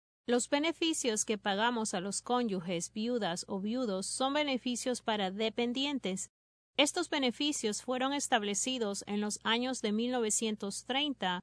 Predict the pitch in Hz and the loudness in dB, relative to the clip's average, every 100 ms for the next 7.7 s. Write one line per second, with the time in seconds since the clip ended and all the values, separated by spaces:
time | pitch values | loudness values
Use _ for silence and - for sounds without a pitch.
0 | - 254 254 294 320 359 339 330 294 277 | 4 8 8 6 4 6 6 6 6 6
1 | 240 - 269 294 277 226 208 196 220 - | 4 2 2 2 2 0 0 0 0 0
2 | 214 226 240 269 285 240 214 277 302 320 | 0 2 2 2 2 0 4 6 6 2
3 | - 233 226 226 247 240 214 208 220 247 | 2 2 4 2 2 2 0 0 0 0
4 | 269 202 202 196 226 - 233 220 - 214 | 0 0 0 0 -4 -2 0 2 0 0
5 | 214 214 269 285 269 240 214 233 285 285 | 0 2 2 2 0 0 2 2 0 0
6 | 254 240 240 247 233 - 196 - 220 214 | 0 2 0 2 2 0 -2 0 0 0
7 | 208 202 214 208 208 254 269 | -2 -2 0 0 2 2 0